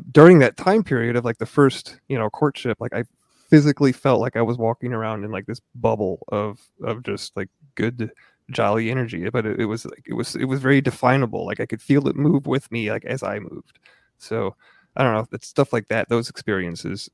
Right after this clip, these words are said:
that, uh, stem from following, following your heart, right? Following synchronicities and seeing where it goes. That's, uh,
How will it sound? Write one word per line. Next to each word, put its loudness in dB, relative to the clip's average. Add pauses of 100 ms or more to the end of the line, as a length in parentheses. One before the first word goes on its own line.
that, -10
uh, -6
stem 2
from -4
following, -2 (120)
following -4
your -6
heart, 0
right? -2
Following -4
synchronicities -10
and -14
seeing -8
where -4
it -12
goes. -8 (400)
That's, -8
uh, -4